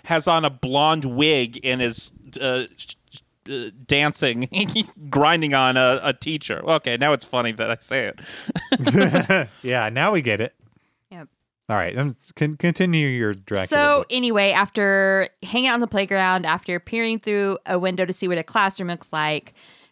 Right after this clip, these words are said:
Speaker 3: Jonathan decides, "You know what? I wanna go to school." And that's when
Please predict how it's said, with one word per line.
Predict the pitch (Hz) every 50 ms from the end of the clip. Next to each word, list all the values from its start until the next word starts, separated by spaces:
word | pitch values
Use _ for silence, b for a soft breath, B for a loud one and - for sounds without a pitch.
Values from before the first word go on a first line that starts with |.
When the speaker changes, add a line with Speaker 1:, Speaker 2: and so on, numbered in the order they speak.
| b -
Speaker 3:
Jonathan | 160 196 214 208 220 214 226 220
decides, | 202 190 - 202 175 170 170 - 220
"You | 247
know | 277 277
what? | 262 240 240 247 - _ _ -
I | 170 170
wanna | 160 175 175 180 180
go | 175 180 180
to | 180 180
school." | - - - - 233 233 202 175 151 147 143 - - -
And | 180 165 160 160 160
that's | 160 156 156 160 _ - - -
when | 170 165 160 160 160 160 160 160